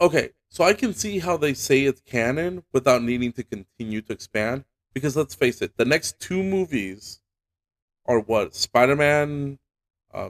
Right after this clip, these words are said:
No Way Home, which we already see them fucking with the timeline.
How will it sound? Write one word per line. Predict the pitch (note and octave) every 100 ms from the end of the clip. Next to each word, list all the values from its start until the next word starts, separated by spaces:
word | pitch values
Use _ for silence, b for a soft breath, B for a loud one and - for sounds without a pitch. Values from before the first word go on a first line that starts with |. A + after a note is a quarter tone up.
| G2
No | G2+ A#2+
Way | B2+ B2+
Home, | C3+ B2+ G2+ F#2+ G#2 _ _ _ _ _ _ _
which | A#2+ A#2+
we | C3
already | D#3+ E3 C#3+
see | - C#3+ C#3 B2 A2+ G#2 -
them | A#2 A2
fucking | - A2+ A#2
with | G#2+
the | G2
timeline. | - G#2+ F#2+ F2+ F2 F2